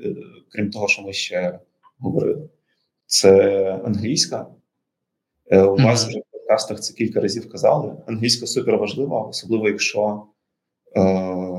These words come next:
Speaker 1: в, там, ви збираєтесь іти в якусь компанію, яка працює на закордонних замовників, це завжди майже must have.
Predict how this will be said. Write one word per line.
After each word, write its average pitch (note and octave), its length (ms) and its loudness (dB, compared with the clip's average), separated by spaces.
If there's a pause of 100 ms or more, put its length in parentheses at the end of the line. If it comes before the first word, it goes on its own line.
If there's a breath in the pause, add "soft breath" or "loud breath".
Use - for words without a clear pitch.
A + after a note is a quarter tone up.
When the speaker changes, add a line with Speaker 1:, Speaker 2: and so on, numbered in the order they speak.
(240)
Speaker 1:
в, G2 380 -14
там, F2+ 300 -4
ви G2 60 0
збираєтесь F#2+ 640 4
іти F#2+ 500 -4
в F2+ 100 -10 (300)
якусь G2+ 340 -2
компанію, G2 560 -4
яка F#2+ 120 -2
працює F#2 720 -6 (420)
на G2+ 80 -4
закордонних G#2 520 2
замовників, A#2+ 640 0
це F#2 280 -2 (320)
завжди G#2 340 2
майже F#2+ 320 -6
must F#2+ 300 -10
have. D#3 160 -2